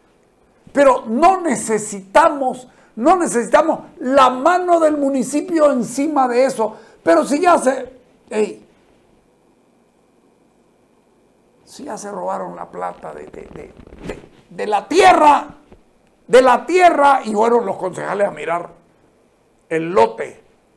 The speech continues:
y con un poquito ya de basura, como si supieran de, de llegar ahí y mirarlo así, hubo sobreprecio. No me jodan, viejo.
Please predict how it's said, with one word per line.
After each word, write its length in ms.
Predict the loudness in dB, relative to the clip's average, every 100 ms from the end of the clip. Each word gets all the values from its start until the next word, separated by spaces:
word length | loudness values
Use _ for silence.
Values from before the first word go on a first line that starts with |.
| _ _ _ _ _ -12
y 100 | -4
con 160 | -4
un 140 | -2 -4
poquito 340 | -4 -4 0
ya 180 | 2 2
de 80 | 0
basura, 540 | -4 -4 -4 -4 -8 _ _ _ _ _ _ _ _ _ _ _ _ _ _ _ _ _ _ -20 -20 -20 _ _ _ _
como 240 | -16 -14
si 140 | -16 -16
supieran 680 | -16 -6 -4 -2 -4 -12 -20 _ _ -20 -20 _ _ _ _ _ _ -12
de, 280 | -10 -10
de 180 | -8 -4
llegar 280 | -2 0 0
ahí 320 | 0 -4 -6
y 80 | -8
mirarlo 440 | -4 0 2 0 -2
así, 420 | -4 -6 -10 -16 -14
hubo 240 | -12 -12
sobreprecio. 640 | -8 -10 -10 -14 -18 -18 -18
No 120 | -18
me 140 | -18
jodan, 220 | -20 -20 -20 -20 -20 -20
viejo. 180 | -20